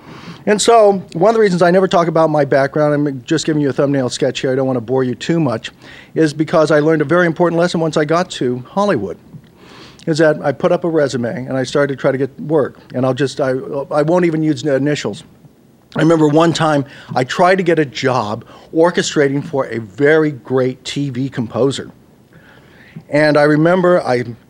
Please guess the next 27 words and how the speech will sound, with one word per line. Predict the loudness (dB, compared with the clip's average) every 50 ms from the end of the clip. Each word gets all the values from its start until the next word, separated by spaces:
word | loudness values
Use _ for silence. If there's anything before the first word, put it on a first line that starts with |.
| _ _ _ _ _ _ _ _
sent | -8 -4 0 0 0 0
my | 2 0 2
materials | 2 0 -2 -4 -6 -4 -2 -2 -2 -2 -4 -4 -4
off, | -6 -4 -6 -8 -10 -14 -20 _ _ _ _ _ _ _ _ _ _ _ _ _ _ _ _ _ _ _ _ _ _ _ _ _ _ _ _
waited, | -6 -2 0 0 0 0 -2 -2 -4 -4 -10 -16 _ _ _ _ _ _ _ _ _ _ -20 -20 _ _ _ _ _ _ _ _ _ _ _ -20 -20 _
called, | -10 -2 2 4 4 4 4 4 2 0 -2 -4 -8 -16 -18 -20 _ _ _ _ _ _ _ _ _ _ _ _ _ _ _ _ _ _ _ -20 -4
very | 2 2 4 4 4 4 2 2
nervous. | 2 2 2 2 0 0 -2 -4 -4 -4 -6 -14 -16 -18 -20 _ _ _ _ _ _ _
He | -8 -8
picks | -6 -2 -4 -4 -2 0
up | -2 -2 -2 -4
the | -8
phone. | -6 -4 -4 -4 -4 -4 -4 -6 -10 -12 _ _ _ _ _ -20 -20 -20 -14 -10
I | -10 -8
said, | -8 -8 -12 -12 -16 -20 _ _ -12 -4
"This | -4 -4 -2 -2
is | -6 -6 -6 -10
Conrad | -14 -18 -4 -2 0 0 2 0 -2 -2 -6 -10
Pope. | -2 -2 -2 -2 -2 -4 -6
Have | -6 -4
you | -2 -2 -4
received | -4 -4 -2 -4 -2 0
my | 0 -2
materials?" | -2 -4 -4 -6 -4 -4 -4 -4 -6
And | -6 -6 -6 -4
he | -4 -4 -4 -4 -6
said, | -6 -4 -2 -2 -2 -2 -6